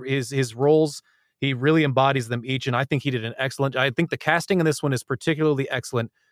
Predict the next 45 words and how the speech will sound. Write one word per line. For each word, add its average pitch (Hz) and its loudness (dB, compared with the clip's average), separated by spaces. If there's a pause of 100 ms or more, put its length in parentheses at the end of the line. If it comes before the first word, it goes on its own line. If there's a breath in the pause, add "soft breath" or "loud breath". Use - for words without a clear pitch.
(140)
of, 117 -2 (200)
of 123 0
almost 131 0
all 131 4
of 117 -2
Charlie 120 -2
Kaufman's 117 -2
films. 110 -4
I 113 -6
think 131 -4
this 123 -6
has 127 0
the 123 -8
u-, 117 -8
most 135 -2
unique, 123 -8 (240)
uh, 123 0
cast, 156 -2
and 147 0
I 139 0
think 139 -4
the 120 -2
casting 123 -6
was, 110 -6
was 120 -8
absolutely 120 -4
part 117 -4
of 104 -8
what 110 -10
just 110 -16
made 113 -6
this 107 -14
such - -10
a 110 -12
stellar - -6
movie 107 -10
that 104 -8
I 104 -10
can 110 -14
continue 117 -8
to 113 -18
rewatch 107 -8 (380)
year 139 0
after 110 -2
year. 90 -20